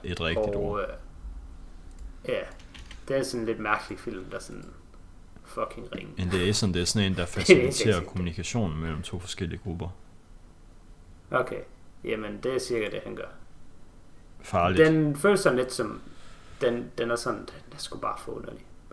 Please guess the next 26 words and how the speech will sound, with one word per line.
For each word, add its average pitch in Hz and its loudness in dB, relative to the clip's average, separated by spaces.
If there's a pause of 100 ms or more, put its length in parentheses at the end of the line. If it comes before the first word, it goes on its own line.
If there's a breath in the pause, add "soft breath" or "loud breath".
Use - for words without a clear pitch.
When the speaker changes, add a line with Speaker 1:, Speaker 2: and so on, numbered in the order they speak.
(220)
Speaker 2:
Den 156 2
er 123 2
underligt 120 2
dårlig. - 6
Speaker 1:
Ja. 120 2 (1120 soft breath)
Speaker 2:
Og - -10
så - 10
har 131 6
jeg - 2
set - 0 (100)
Teenage 185 4
Mutant 127 0
Ninja 165 6
Turtles. - 2 (640)
Den 127 6
fra 107 4
to 127 4
tusind - -2
og - -8
fjorten. 165 8 (220)
Speaker 1:
Ja. 98 6 (1700 loud breath)
Speaker 2:
Og 139 12
den 151 12
var 120 10
selvfølgelig 113 2
dårlig. 104 2